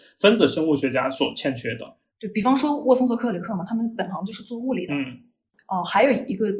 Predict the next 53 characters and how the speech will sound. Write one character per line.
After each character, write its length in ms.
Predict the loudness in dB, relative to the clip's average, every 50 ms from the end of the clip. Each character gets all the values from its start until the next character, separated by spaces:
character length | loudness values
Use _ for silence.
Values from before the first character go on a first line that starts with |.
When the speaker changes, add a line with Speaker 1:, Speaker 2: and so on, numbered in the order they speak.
| -6 -8 _
Speaker 2:
例 160 | -6 -6 -4
子， 240 | -4 -6 -8 -8 -4 _
哦， 120 | -2 -2 -2
不 60 | 0 2
知 80 | 2
道 40 | 4
大 120 | 4 4
家 200 | 4 4 2 -2 -4 -8
知 80 | -8 -8
不 80 | -8
知 120 | -8 -6 -6
道 120 | -6 -4 -2
密 100 | -2 -2
码 160 | -2 -4 -6
子？ 220 | -6 -8 -8 -8 -14 _ _ _ _
我 100 | -6 -4
们 120 | -4 -4
从 220 | -4 -4 -4 -6 -6
核 180 | -4 -4 -4
酸 220 | 0 2 2 4 4
到 340 | 4 2 2 -2 -8 -4 _
蛋 120 | 0 0 0
白 140 | -2 -4
质， 320 | -4 -6 -8 -8 -12 -14 _ _
三 340 | -4 -2 2 4 4 4 4
个 460 | 2 2 0 0 0 -2 -6 -10 -10 _
碱 200 | -6 -6 -4 -4
基 260 | -8 -8 -8 -12 -4
编 200 | _ -2 0 0
码 160 | -2 -4 -4 -8 -12 -12
一 100 | _ -10
个 120 | -6 -4 -2
氨 120 | -2 -4
基 100 | -4 -6
酸， 260 | -6 -6 -6 -8 -8 -12 _ _ _
叫 140 | -4 -2
密 160 | 0 2 2 2
码 140 | 2 0
子。 200 | -2 -4 -10 -14 -18 -20 -20 -20 -20 _ _ _ _ _ _
当 160 | 4 4 6
初 400 | 6 4 4 2 2 2 -2 -4 -10 -18 _ _
推 200 | -2 0 0 0
算 180 | 2 2 2 2
密 100 | 2 2
码， 140 | -2 -2 0 0
密 100 | 0 0
码 100 | 0 -2
子 140 | -4 -8
表 220 | -10 -12 -12 -10 -8
那 80 | -6 -6
一 80 | -6
帮 160 | -6 -6 -10 -10
人 80 | -12